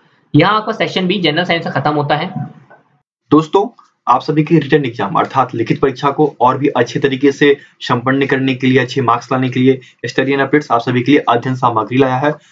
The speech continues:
Speaker 2: जो कि पीडीएफ़ के रूप में provide कराए जाते हैं। चलिए उसके बारे में थोड़ी जानकारी आपको मैं दे देता हूँ। तो चलिए मैं आपको बता देता हूँ कि भारतीय सेना के model practice set,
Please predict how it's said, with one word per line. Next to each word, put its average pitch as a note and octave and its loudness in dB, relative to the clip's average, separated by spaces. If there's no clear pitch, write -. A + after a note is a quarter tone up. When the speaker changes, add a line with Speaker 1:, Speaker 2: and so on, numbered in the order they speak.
Speaker 2:
जो C#3+ 6
कि E3+ 2
पीडीएफ़ A#2+ 0
के - -4
रूप A#2 0
में E3+ 2
provide G#2 -2
कराए G#2 0
जाते C3 0
हैं। B2+ -4
चलिए E3+ 4
उसके E3+ 0
बारे C3+ 2
में C3+ -4
थोड़ी A#2+ -4
जानकारी A2 0
आपको G#2+ -2
मैं D3 -2
दे A2 2
देता - -8
हूँ। - -14
तो A#2+ 2
चलिए C3 4
मैं C#3+ 0
आपको B2 -2
बता G#2+ 0
देता G#2+ 2
हूँ A2+ -2
कि D#3+ 2
भारतीय B2+ 0
सेना G#2 -2
के C#3 2
model A2 0
practice G2 -4
set, - -8